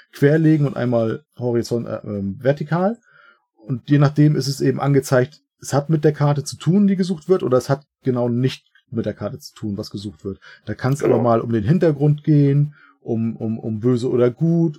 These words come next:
Speaker 1: um Mann oder Frau.
Speaker 2: Das kann, sag ich halt nicht dazu, ne?
Speaker 1: Das sag ich
Speaker 2: Was
Speaker 1: eben
Speaker 2: ich
Speaker 1: nicht
Speaker 2: damit
Speaker 1: dazu,
Speaker 2: meine.
Speaker 1: genau. Um fiktiv
Speaker 2: Ja.
Speaker 1: oder reale Personen, ne? Also, also, oder menschliche Personen oder, oder wirklich Märchengestalt. Und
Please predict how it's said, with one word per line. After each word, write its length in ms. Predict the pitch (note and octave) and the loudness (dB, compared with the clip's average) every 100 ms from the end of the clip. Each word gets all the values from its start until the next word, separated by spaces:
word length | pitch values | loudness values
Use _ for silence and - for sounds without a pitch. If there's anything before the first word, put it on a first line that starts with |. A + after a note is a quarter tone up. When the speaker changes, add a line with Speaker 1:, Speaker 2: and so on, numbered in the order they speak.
| - | -6
Speaker 1:
um 180 | A#2+ A#2 | -4 -2
Mann 200 | A#2+ B2+ | -2 0
oder 200 | B2 B2 | -2 -2
Frau. 540 | - C3 C#3 C#3+ C#3+ | -4 -2 2 2 2
Speaker 2:
Das 220 | D3 - | 0 -2
kann, 160 | - G#2+ | -2 2
sag 180 | A2 B2+ | 2 2
ich 140 | C3 | 2
halt 160 | A#2+ B2 | 0 0
nicht 180 | A#2+ A#2+ | 0 0
dazu, 360 | A#2 - A#2+ | -2 -2 -2
ne? 260 | G2 G#2 C3+ | -2 -2 -2
Speaker 1:
Das 140 | B2 | 0
sag 120 | C#3 | 0
ich 60 | C#3 | 2
Speaker 2:
Was 100 | C#3 | 2
Speaker 1:
eben 80 | C3+ | 2
Speaker 2:
ich 60 | |
Speaker 1:
nicht 80 | C3+ | 2
Speaker 2:
damit 120 | - F#2 | 2 0
Speaker 1:
dazu, 120 | F#2 | 0
Speaker 2:
meine. 280 | E2+ E2+ E2 | 0 0 0
Speaker 1:
genau. 160 | G#2 | -2
Um 200 | - C3 | -4 -6
fiktiv 540 | A2+ D3+ D3 D#3 E3+ D3+ | -2 -4 -2 -2 0 0
Speaker 2:
Ja. 100 | F#2+ | 2
Speaker 1:
oder 200 | B2 A#2 | 2 2
reale 320 | A#2 B2 B2 | 2 2 0
Personen, 640 | - A2+ B2+ D3+ D#3 D3+ | -2 -2 0 2 4 2
ne? 100 | C3+ | 0
Also, 320 | D#3 A2+ A2 A2+ | -2 -2 -2 -2
also, 200 | G#2+ G#2 G2+ | -2 -2 -2
oder 160 | A#2 G2+ | -2 0
menschliche 420 | G#2+ C#3 C3+ B2 | 0 0 -2 -6
Personen 520 | C3+ A#2+ B2 A#2+ A#2+ | 0 2 4 2 2
oder, 360 | G#2+ G#2 G2+ G2 _ _ _ _ | -2 -2 -2 -4 _ _ _ _
oder 300 | - G2+ G2+ | -6 -6 -2
wirklich 300 | A#2 A#2 - | -2 -2 0
Märchengestalt. 840 | A#2+ D3 D3+ C3 - B2+ A#2+ B2 _ _ - - | 2 4 2 0 2 4 4 2 _ _ -10 -6
Und 180 | A#2+ | -6